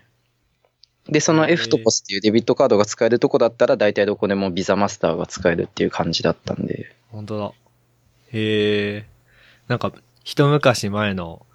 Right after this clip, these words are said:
Speaker 2: キッズ携帯みたいなデザインの端末だね。
Speaker 1: あ、そうそうそう、そうです。
Speaker 2: へー。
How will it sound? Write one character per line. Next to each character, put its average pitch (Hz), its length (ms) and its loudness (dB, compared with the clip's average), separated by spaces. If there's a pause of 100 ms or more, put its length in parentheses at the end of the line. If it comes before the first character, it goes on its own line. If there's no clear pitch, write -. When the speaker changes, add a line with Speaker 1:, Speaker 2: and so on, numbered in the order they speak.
(180)
Speaker 2:
キ - 120 0
ッ - 100 -4
ズ 123 180 0
携 131 240 2
帯 98 140 0
み 92 140 -8
た 92 120 -4
い 90 60 -6
な 87 100 -10
デ 87 120 -4
ザ 98 120 0
イ 90 80 -2
ン 87 40 -6
の 87 100 -8
端 90 340 -6
末 90 80 -4
だ 85 80 -2
ね。 82 140 -6 (840)
Speaker 1:
あ、 175 180 4
そ 202 160 4
う 156 40 4
そ 139 200 4
う 117 40 0
そ 104 220 2
う、 87 60 -8
そ - 300 -6
う 95 40 -6
で - 80 -12
す。 - 140 -18 (540)
Speaker 2:
へ 110 1000 -2
ー。 - 0 -